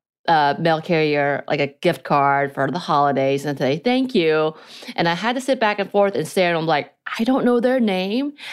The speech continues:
And to be honest, they switch up so often, 'cause I live in an area that's just pretty high traffic. There was a lot of complaints.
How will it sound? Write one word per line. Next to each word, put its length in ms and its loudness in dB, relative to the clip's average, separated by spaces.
And 120 2
to 60 2
be 240 0
honest, 440 0
they 120 2
switch 300 -2
up 180 0
so 280 0
often, 480 0
'cause 180 0
I 200 2
live 180 2
in 80 0
an 120 -2
area 520 0
that's 300 -2
just 320 -4
pretty 240 0
high 140 0
traffic. 520 0
There 320 -16
was 80 -2
a 40 2
lot 140 2
of 80 -2
complaints. 520 -2